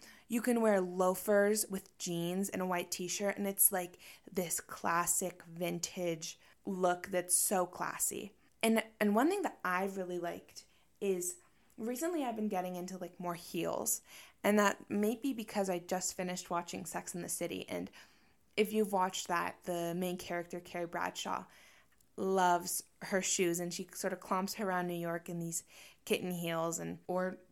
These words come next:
pumps or whatever. I love shoes. I mean, I really, I do. Like, on my first episode, I talked about <laughs> shoes in my dreams.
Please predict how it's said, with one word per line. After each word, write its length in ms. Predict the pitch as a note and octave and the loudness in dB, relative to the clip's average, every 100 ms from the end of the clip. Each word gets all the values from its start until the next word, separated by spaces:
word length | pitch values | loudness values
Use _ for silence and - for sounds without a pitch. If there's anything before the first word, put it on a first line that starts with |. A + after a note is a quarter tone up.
| - | -10
pumps 400 | - F#3+ F#3+ F3 | -2 -2 -2 -4
or 80 | |
whatever. 540 | E3+ E3+ F3+ F3+ - F#3+ _ - | -6 -4 -4 -4 -8 -10 _ 0
I 120 | G3 | 2
love 680 | F#3 F3+ F3 F3 E3+ - - | 4 4 4 4 0 -10 -16
shoes. 540 | - - - - - - _ _ _ - | -12 -8 -6 -6 -6 -6 _ _ _ -4
I 60 | |
mean, 120 | F#3+ F#3 | -2 0
I 120 | F3 E3+ - | -2 -6 -4
really, 360 | F#3 E3+ - - - | -4 -2 -8 -10 -8
I 100 | F#3 | -6
do. 260 | F3 - - - - - - - - _ _ _ - - | -6 -8 -10 -18 -20 -20 -20 -20 -20 _ _ _ -18 0
Like, 200 | G3+ G3 | 2 4
on 100 | F#3+ | 2
my 100 | F#3+ | 0
first 320 | F#3+ F#3+ F#3+ | 2 0 2
episode, 360 | F#3+ G#3 G#3+ F3+ | 0 2 0 0
I 60 | |
talked 340 | F#3 - F#3+ - | -2 -6 -6 -4
about 360 | F3+ F3+ F3 - G3+ | -2 0 -2 -6 -8
<laughs> 180 | G#3 G3+ | -6 -8
shoes 440 | - - G3 F#3+ | -8 -2 2 4
in 120 | G3 G3 | 4 2
my 120 | G3 | 0
dreams. 560 | F#3+ A3 F#3+ - G3+ | -2 -2 -2 -6 -10